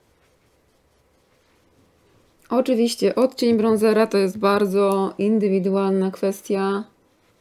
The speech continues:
No, dla mnie, ym, ja teraz jestem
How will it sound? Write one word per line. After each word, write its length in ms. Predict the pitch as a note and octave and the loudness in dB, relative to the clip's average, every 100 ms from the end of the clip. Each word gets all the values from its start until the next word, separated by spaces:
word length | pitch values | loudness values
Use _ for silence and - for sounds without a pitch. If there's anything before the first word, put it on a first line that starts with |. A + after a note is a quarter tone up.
| _ _ _ _ _ _ _ _ _ _ _ _ _ _ _ _ _ _ _ _ _ _ _ - | _ _ _ _ _ _ _ _ _ _ _ _ _ _ _ _ _ _ _ _ _ _ _ -10
No, 380 | G3 G3+ G3+ G#3 | -4 -2 -2 -2
dla 240 | G3 G3+ | -2 -2
mnie, 460 | G3+ G#3 G#3 F#3 G3+ - | -2 0 0 -2 -4 -6
ym, 300 | F3+ F#3+ F#3+ | -6 -4 -2
ja 100 | G3+ | -2
teraz 260 | G3+ G3 G3 | -2 -4 -4
jestem 640 | G3+ - G3 G3 G3 G3 | -6 -2 -2 0 -2 -4